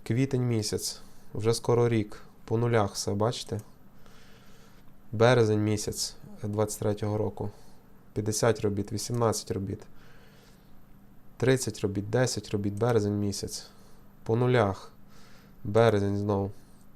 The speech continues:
Березень по нулях. Ось, хтось сто за-, завантажив, якийсь ілюстратор там був, по-моєму, м, дівчина.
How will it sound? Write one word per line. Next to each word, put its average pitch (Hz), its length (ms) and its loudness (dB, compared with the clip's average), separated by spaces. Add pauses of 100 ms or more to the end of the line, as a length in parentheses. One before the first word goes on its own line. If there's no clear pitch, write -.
(580)
Березень 107 600 4
по 113 120 -2
нулях. 113 560 2 (1400)
Ось, 107 220 2
хтось - 280 0
сто 117 320 6
за-, 107 220 6
завантажив, 101 640 2
якийсь 101 480 -2
ілюстратор 104 680 0
там 101 240 -2
був, 98 180 -2
по-моєму, 104 520 -2
м, 104 920 -10
дівчина. 104 480 -4